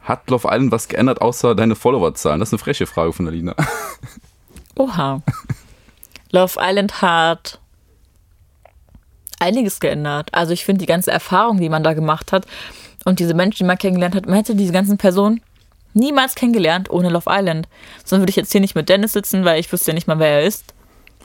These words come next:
Speaker 1: Obwohl er in seinem
Speaker 2: Und
Speaker 1: Krankenhaus geboren worden sind.
Speaker 2: Ja,
Speaker 1: Ja.
Speaker 2: hätte man nachforschen können. Aber, ja, du bist ja ein bisschen älter als ich. Also.
Speaker 1: Ja, stimmt.
Speaker 2: Aber trotzdem, so diese Erfahrung einfach generell, die macht einen so viel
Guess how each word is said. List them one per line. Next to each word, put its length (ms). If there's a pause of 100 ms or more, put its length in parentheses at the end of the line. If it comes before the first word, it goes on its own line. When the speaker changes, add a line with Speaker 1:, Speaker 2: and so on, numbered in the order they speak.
Speaker 1:
Obwohl 160
er 60
in 40
seinem 120
Speaker 2:
Und 60
Speaker 1:
Krankenhaus 260
geboren 340
worden 240
sind. 200 (260)
Speaker 2:
Ja, 80 (360)
Speaker 1:
Ja. 380 (220)
Speaker 2:
hätte 180
man 120
nachforschen 500
können. 220 (640)
Aber, 560 (360)
ja, 60
du 80
bist 140
ja 60
ein 40
bisschen 200
älter 280
als 180
ich. 200
Also. 120 (360)
Speaker 1:
Ja, 80
stimmt. 400 (1700)
Speaker 2:
Aber 160
trotzdem, 420
so 100
diese 180
Erfahrung 480
einfach 240
generell, 340
die 100
macht 260
einen 160
so 100
viel 540